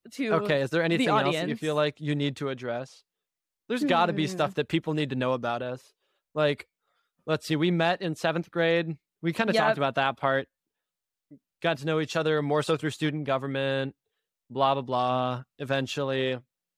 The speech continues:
Speaker 1: I think
Speaker 2: I
Speaker 1: about
Speaker 2: guess
Speaker 1: that.
Speaker 2: we're
Speaker 1: Like, you
Speaker 2: friends.
Speaker 1: literally intimidated me so much in ninth grade.
Speaker 2: Are you serious?
Speaker 1: Not in, like, a way that I was, like, like, you were, like, mean, but more like I was just so in-, 'cause, like,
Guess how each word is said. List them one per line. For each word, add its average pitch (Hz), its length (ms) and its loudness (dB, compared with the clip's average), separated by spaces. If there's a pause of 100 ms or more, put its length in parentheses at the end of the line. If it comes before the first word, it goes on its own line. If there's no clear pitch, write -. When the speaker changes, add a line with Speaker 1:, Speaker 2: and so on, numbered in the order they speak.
(400)
Speaker 1:
I 294 160 2
think 262 260 -4
Speaker 2:
I - 40 4
Speaker 1:
about 220 120 0
Speaker 2:
guess 220 180 2
Speaker 1:
that. - 80 -4
Speaker 2:
we're - 60 2
Speaker 1:
Like, 254 120 -2
you 269 400 0
Speaker 2:
friends. 508 200 -6 (180)
Speaker 1:
literally 233 760 -2
intimidated 233 640 -2
me 269 120 -2
so 208 480 0
much 190 240 -4
in 185 100 -10
ninth 170 260 -10
grade. 180 400 -12 (680)
Speaker 2:
Are 185 60 4
you 233 120 4
serious? 285 540 2
Speaker 1:
Not 349 260 4
in, 571 100 -2 (120)
like, 415 120 0
a 220 380 2 (480)
way 240 300 2
that 226 120 2
I 226 120 4
was, 254 180 -2
like, 214 340 0 (220)
like, 247 180 0
you 254 120 -2
were, 254 80 2
like, 202 180 0
mean, 202 720 0
but 285 200 4
more 285 220 2
like 277 200 0
I 220 160 0
was 269 100 -2
just - 260 -8
so 226 240 4
in-, 233 200 -4
'cause, 302 140 -10
like, 330 140 2